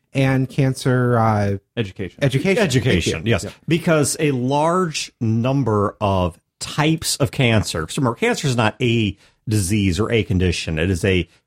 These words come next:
Speaker 3: category of diseases and conditions.
Speaker 2: It's a motherfucker is what it is.
Speaker 3: That too. But it does have a variety of causes and things like that. And the good slash bad news is that a lot of the cancers that people end up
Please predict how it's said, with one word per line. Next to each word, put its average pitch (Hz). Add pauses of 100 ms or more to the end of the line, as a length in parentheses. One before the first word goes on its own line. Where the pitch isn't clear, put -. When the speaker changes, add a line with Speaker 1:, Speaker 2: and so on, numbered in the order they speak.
Speaker 3:
category 107
of 98
diseases 87
and 78
conditions. 87
Speaker 2:
It's 139
a 135
motherfucker -
is 87
what 98
it -
is. - (140)
Speaker 3:
That 127
too. 90 (280)
But 131
it 127
does 135
have 117
a 107
variety 90
of 78
causes 113
and 92
things 104
like 101
that. 104 (320)
And 110 (520)
the 117 (100)
good 190
slash 139
bad 143
news 76 (320)
is 123
that 135
a 139
lot 120
of 135
the 123
cancers 131
that 101
people 127
end 104
up 123